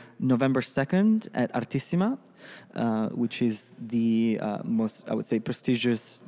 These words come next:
contemporary, um, art fair in Italy. And the second reason is because on the same day of the talk,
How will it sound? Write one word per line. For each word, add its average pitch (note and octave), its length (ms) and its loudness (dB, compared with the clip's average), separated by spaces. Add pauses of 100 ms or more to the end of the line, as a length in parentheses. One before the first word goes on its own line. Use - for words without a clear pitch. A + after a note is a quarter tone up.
(220)
contemporary, A#2 840 2 (140)
um, G#2+ 560 0 (220)
art B2+ 160 0
fair A#2 200 0
in A2 160 2
Italy. D3 320 0 (1500)
And A#2 560 2
the - 160 -12
second D#3 300 -2
reason B2+ 320 2
is A#2 100 2
because A#2 380 -2
on - 100 -2
the A2+ 60 2
same F3+ 260 4
day C3+ 80 6
of A2 100 2
the G#2+ 80 -6
talk, - 380 -10